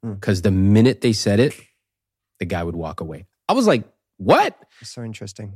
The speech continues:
Speaker 1: Yeah.
Speaker 2: Then when some of them became doctors, they were in medical school. When they would talk about being in medical school or being doctors, same exact thing happened. I don't think a lot of guys realize that. And I think probably every woman listening goes, "Duh,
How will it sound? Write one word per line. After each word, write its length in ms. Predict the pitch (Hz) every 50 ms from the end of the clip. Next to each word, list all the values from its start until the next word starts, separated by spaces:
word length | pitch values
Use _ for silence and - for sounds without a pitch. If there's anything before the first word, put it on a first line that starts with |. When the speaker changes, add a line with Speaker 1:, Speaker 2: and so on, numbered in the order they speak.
| 113 127
Speaker 1:
Yeah. 120 | - 117 107
Speaker 2:
Then 400 | 135 147 156 156 156 151 151 _ -
when 380 | 117 120 123 123 123 120 113 -
some 220 | - - - 127 131
of 100 | 117 113
them 180 | 117 110 110
became 300 | 95 107 98 - 107 98
doctors, 380 | 95 92 90 87 - - 98 95
they 80 | 104
were 80 | 98 95
in 80 | 90 90
medical 280 | 92 92 98 95 98
school. 280 | 101 - - 123 135 131
When 140 | 117 98 95
they 120 | 98 98
would 220 | 95 101 95 92
talk 200 | - 107 101 98
about 200 | 107 101 101 92
being 160 | 87 98 95 95
in 80 | 90
medical 280 | 90 90 90 101 - 92
school 180 | - - - 101
or 60 | 92
being 200 | 85 95 90 87
doctors, 440 | 85 82 80 95 - 113 110 - - _ _ _
same 420 | - - - - - 104 98 92
exact 320 | 87 80 87 80 78 78 -
thing 140 | 92 82 78
happened. 320 | - 80 78 - - - - - - - - - - _ _ _ _ _ _ _ _ -
I 60 | 123
don't 200 | 214 208 - -
think 160 | 208 180 139
a 60 | 120
lot 200 | 107 104 104 104
of 80 | 104 92
guys 300 | 95 92 92 90 87 82
realize 500 | 80 85 92 92 85 76 69 71 - -
that. 200 | - - - - _ _ _ _ _ _ _ _ _ _ -
And 300 | 101 101 98 95 95 95 -
I 100 | 95 98 101
think 300 | - 120 107 98 - - _ _
probably 400 | - 110 98 98 95 95 98 95 -
every 240 | 104 104 98 110 104
woman 300 | 95 101 98 95 87 85
listening 340 | 90 90 - - 87 82 80
goes, 400 | 78 80 80 73 69 - - _ _ _ _ _ _ _ _ _ _ _ _ _ _ _ -
"Duh, 500 | 92 117 123 135 139 127 120 113 113 113